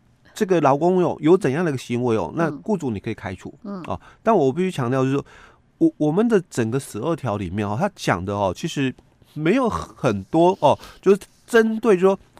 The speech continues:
Speaker 1: 性骚扰的一个部分哦，去做这个所谓的这个，就是说处罚的一个部分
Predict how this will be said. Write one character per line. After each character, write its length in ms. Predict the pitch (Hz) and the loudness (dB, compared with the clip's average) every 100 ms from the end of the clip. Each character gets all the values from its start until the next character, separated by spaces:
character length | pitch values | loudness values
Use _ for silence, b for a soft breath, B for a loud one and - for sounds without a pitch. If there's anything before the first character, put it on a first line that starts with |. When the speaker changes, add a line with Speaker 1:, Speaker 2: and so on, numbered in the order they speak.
| - | -6
Speaker 1:
性 260 | - 214 | -2 -2
骚 220 | 170 190 | -2 -2
扰 160 | 185 117 | 0 -2
的 100 | 104 | -2
一 40 | |
个 120 | 107 110 | -4 -6
部 240 | - 175 | 0 0
分 220 | 139 147 | 2 0
哦， 240 | 113 101 87 | 2 0 0
去 160 | - 127 | -6 -6
做 320 | - 151 123 | 0 2 2
这 140 | 107 | 0
个 140 | 120 107 | -2 -2
所 160 | 110 | 0
谓 80 | 117 | -2
的 160 | 120 107 | -2 -2
这 120 | 117 | -6
个， 120 | 104 B B B B | -10 B B B B
就 100 | - | -6
是 60 | 131 | -4
说 180 | 135 131 _ - | -4 -6 _ -10
处 180 | 143 | -8
罚 220 | 101 98 95 | -6 -8 -6
的 80 | |
一 20 | 101 | -8
个 80 | |
部 200 | 101 135 | -8 -8
分 180 | 110 117 | -6 -6